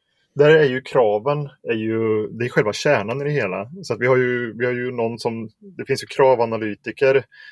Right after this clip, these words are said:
det finns U X-designers, det finns,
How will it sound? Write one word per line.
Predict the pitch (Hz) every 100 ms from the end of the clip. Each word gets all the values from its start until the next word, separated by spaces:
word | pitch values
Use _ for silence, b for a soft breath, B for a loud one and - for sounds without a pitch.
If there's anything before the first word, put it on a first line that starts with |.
| B
det | 120
finns | 127 110 - -
U | 107 123 113 107
X-designers, | - 113 - 113 107 110 110 -
det | 110
finns, | - 107 107 - -